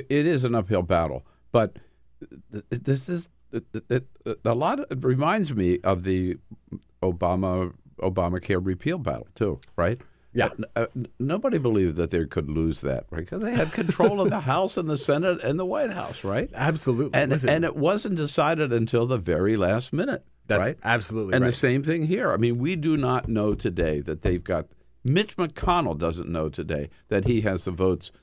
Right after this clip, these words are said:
Speaker 1: to get this thing through Thursday night.
Speaker 2: That's absolutely right.
Speaker 1: Right?
Speaker 2: And it's,
Speaker 1: And here
Speaker 2: listen.
Speaker 1: we are Tuesday morning. So what the hell?
Speaker 2: Right. You'd think that if they were gonna do this, they'd have it, they have their act together
Speaker 1: Yeah,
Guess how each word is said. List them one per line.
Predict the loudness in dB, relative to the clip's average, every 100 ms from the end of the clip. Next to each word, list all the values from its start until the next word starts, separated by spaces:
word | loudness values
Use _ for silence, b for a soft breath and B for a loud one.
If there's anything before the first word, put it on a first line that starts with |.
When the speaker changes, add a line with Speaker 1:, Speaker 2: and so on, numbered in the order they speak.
| -8
Speaker 1:
to | -2
get | -2 -2
this | -6 -4
thing | -6 -4
through | -6 -6
Thursday | -2 -2 -2 -6
night. | -6 -8 -12 _
Speaker 2:
That's | -4 -4 -4
absolutely | -6 -4 -8 -6 -4
right. | 0
Speaker 1:
Right? | 0 2
Speaker 2:
And |
it's, | 0 -4 -8
Speaker 1:
And | -2 0
here | 2
Speaker 2:
listen. |
Speaker 1:
we | 2
are | 2 0
Tuesday | -2 -4 -4
morning. | -4 -2 -2 -2 -6 _
So | 0 2 2 -2 -12 _ _ -10
what | -8 -4
the | -2
hell? | 0 -2 0
Speaker 2:
Right. | 0 2
You'd | 0 2
think | 0 2
that | 0
if | 2
they | 2
were | 2
gonna | 2
do | 2 2
this, | 0 0
they'd | -2 0
have | -2
it, | -4 -6 -4
they | -2
have | 0
their | 0
act | 0 0
together | 2
Speaker 1:
Yeah, | 2